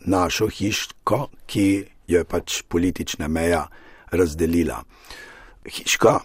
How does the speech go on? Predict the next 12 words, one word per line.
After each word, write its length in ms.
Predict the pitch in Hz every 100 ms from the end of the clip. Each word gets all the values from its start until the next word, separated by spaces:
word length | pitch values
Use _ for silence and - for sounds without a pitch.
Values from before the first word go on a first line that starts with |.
| - - _ - - -
je 120 | 85
pomembna 840 | - 87 90 107 104 123 95 85 - - _ -
predvsem 520 | 95 87 - 135 123
zato, 500 | 90 - 98 113 156 - - -
ker 180 | - 101
je 100 | 98
res 240 | 117 -
namenjena 560 | 90 90 92 92 87 82
samo 440 | 87 87 95 - -
pastirjem 680 | 85 - - 80 71 67 67
in 160 | 73
ne 160 | 80